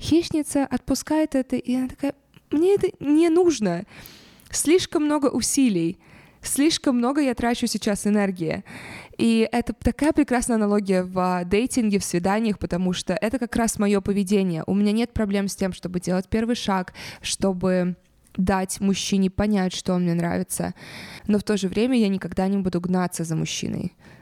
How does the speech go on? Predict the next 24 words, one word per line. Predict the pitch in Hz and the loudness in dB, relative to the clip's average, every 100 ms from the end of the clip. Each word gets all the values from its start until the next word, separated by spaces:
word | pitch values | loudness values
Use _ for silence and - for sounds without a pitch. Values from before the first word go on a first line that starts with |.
| _ | _
Были | 202 302 330 220 | 4 6 6 4
эти | 190 175 | 0 -2
времена, | 175 180 214 320 349 | -2 0 0 -2 -2
они | 202 190 | 0 0
прошли, | 202 180 - 285 311 - - _ | 0 -2 0 0 0 -4 -20 _
мы | 202 190 | 0 2
научились | 160 180 311 302 285 | 0 0 0 2 0
на | 269 | -2
них, | 269 269 - | -2 -2 -2
идём | 196 190 202 | -2 0 0
дальше. | 214 214 202 170 156 - - - _ _ _ | 2 0 0 -4 -6 -12 -20 -20 _ _ _
Мы | 254 262 | 0 4
поняли, | 269 220 185 | 4 4 0
что | 180 214 | -2 -2
это | 240 | 0
не | 233 | 0
работает. | 202 196 180 170 - - - - - | 0 2 0 -2 -6 -8 -16 -20 -6
И | - 214 208 | 0 0 0
это | 226 247 | -2 0
не | 247 | 0
работает | 240 240 247 233 - | 0 0 -2 -4 -2
не | 226 233 240 | 2 2 2
потому, | 240 233 214 202 240 311 | 0 -2 -2 0 2 0
что, | - - - 220 | 0 -4 -2 -2